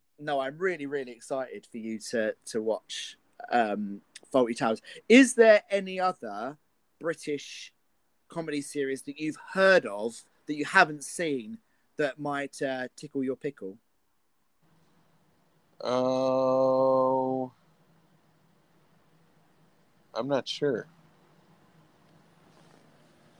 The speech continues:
Speaker 1: Is there anything that you might have heard, like, like, whisperings of in the, you know,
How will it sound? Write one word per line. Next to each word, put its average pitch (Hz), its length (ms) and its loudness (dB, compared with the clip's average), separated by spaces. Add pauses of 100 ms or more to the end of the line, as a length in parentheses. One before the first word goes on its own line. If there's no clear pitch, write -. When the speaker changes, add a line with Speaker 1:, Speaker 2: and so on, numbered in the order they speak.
(460)
Speaker 1:
Is - 140 -6
there 143 140 8
anything 147 440 4
that 131 100 -4
you 135 140 0
might 123 220 -2
have 127 160 -6
heard, 127 440 -6
like, - 300 -12 (120)
like, 123 240 -6 (120)
whisperings 127 600 -4
of 117 220 -2
in 117 140 -2
the, 113 100 -2
you 117 240 0
know, 110 240 -4